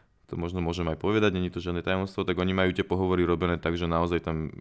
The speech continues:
človek príde a má vyriešiť nejakú úlohu, trochu komplikovanejšiu, není to zrovna, že binary search, ale sú také ko-, trochu komplikovanejšie úlohy, ktoré sa dajú hoci kdekoľvek na nete nájsť. Akože nie tie konkrétne úlohy, ale,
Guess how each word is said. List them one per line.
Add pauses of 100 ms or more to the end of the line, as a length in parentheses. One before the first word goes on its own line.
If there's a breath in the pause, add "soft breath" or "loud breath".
(120)
človek
príde
a
má
vyriešiť
nejakú (800 soft breath)
úlohu, (1700)
trochu
komplikovanejšiu,
není
to
zrovna,
že
binary
search,
ale
sú
také
ko-,
trochu
komplikovanejšie
úlohy,
ktoré
sa
dajú
hoci
kdekoľvek
na
nete
nájsť. (560)
Akože
nie
tie
konkrétne
úlohy,
ale,